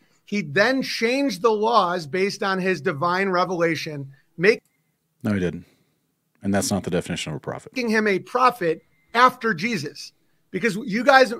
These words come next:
Speaker 1: always make this argument that Jesus is the last prophet, therefore
Speaker 2: Hey, uh, Nikolai Blue Jacket, appreciate the super chat. Uh, you're saying, "I appreciate the breakdown of this video and all you do for the kingdom. Watching your videos brought much clarity on many biblical topics."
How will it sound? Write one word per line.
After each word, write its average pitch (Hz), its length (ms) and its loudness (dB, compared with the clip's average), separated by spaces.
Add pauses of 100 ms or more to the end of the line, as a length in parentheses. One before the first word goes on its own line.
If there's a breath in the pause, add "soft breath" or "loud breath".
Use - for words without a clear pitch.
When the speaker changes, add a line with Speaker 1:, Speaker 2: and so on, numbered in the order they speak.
Speaker 1:
always 233 380 2
make 240 200 0
this 233 160 -4
argument 196 480 2
that 180 120 -4
Jesus 202 280 -4
is 214 120 -4
the 185 100 -4
last 220 320 2
prophet, 190 400 0
therefore 196 440 2 (1040 loud breath)
Speaker 2:
Hey, 135 380 8 (160)
uh, 110 180 2
Nikolai 127 380 6
Blue 123 160 4
Jacket, 143 280 2
appreciate 156 380 -2
the 113 60 -2
super 135 240 -2
chat. 120 280 0 (320)
Uh, 98 120 -2
you're 98 160 0
saying, 107 220 0
"I 98 80 0
appreciate 143 340 -4
the 123 80 -10
breakdown 104 280 -2
of 98 40 0
this 92 100 -6
video 87 220 -2
and 82 100 -4
all 85 80 -6
you 90 80 -6
do 90 100 -8
for 92 120 -10
the 90 40 -6
kingdom. 82 460 -10
Watching 87 220 -10
your 87 100 -8
videos 85 260 -6
brought 80 140 -6
much 85 140 -12
clarity 85 260 -8
on 82 80 -6
many 80 220 -8
biblical - 280 -10
topics." - 440 -12